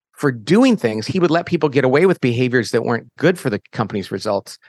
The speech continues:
He was afraid to step into that. Oh, wait, this guy didn't have those problems, but he was just afraid to make a decision about what was, what was right and wrong." So I, I, I deconstructed a model, The Five Temptations of a C E O,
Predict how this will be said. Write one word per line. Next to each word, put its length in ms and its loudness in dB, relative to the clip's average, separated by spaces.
He 180 -2
was 240 2
afraid 600 0
to 320 -4
step 300 -2
into 160 -2
that. 220 -6
Oh, 140 2
wait, 300 4
this 220 0
guy 520 0
didn't 260 2
have 120 -2
those 220 0
problems, 320 0
but 120 -4
he 140 0
was 120 4
just 220 -2
afraid 340 0
to 60 -2
make 160 -2
a 40 0
decision 640 -2
about 320 0
what 200 2
was, 340 -2
what 260 4
was 160 0
right 160 2
and 60 -2
wrong." 140 -2
So 120 0
I, 180 0
I, 100 -2
I 80 2
deconstructed 1000 0
a 60 0
model, 520 2
The 100 -4
Five 400 -2
Temptations 640 -2
of 80 -2
a 60 0
C 380 -4
E 80 2
O, 280 0